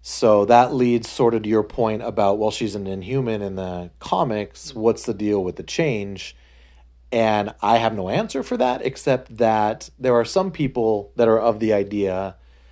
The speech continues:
Speaker 1: and I remember when this was happening, when Agents of shield was on and, um, and Marvel actually produced, uh, an Inhumans T V show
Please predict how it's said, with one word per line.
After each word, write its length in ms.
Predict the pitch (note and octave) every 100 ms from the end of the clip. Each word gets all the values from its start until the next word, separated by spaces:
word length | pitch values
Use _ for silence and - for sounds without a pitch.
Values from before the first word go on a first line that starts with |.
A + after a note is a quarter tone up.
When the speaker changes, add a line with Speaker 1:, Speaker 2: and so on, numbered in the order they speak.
| _ _
Speaker 1:
and 320 | - A#2 A2 -
I 80 |
remember 300 | C3 C#3+ E3
when 120 | C#3+ B2
this 140 | A2+
was 100 | A2+
happening, 520 | C#3 C#3+ A2 G2+ F#2+ - - - _ _
when 680 | - B2 C3+ B2+ B2+ B2 B2
Agents 360 | C3+ C#3+ E3+ E3+
of 60 |
shield 300 | D#3 D3+ C#3+
was 120 | C#3 C#3
on 380 | C3+ C3+ C3+
and, 800 | C3+ A2 G#2 G2+ G2 G2 G2 -
um, 520 | B2 G#2+ G2 F#2+ F#2+ -
and 240 | A2+ A2 -
Marvel 440 | A#2 B2+ C3 B2
actually 300 | A#2+ - C3
produced, 580 | - A#2+ A2+ A2 G#2+ -
uh, 380 | A#2 G2+ G2 G#2
an 120 | A2+
Inhumans 680 | C3 B2+ A2 B2 B2 A2 -
T 160 | -
V 180 | G#2+ A2+
show 460 | A#2+ C#3+ C#3 -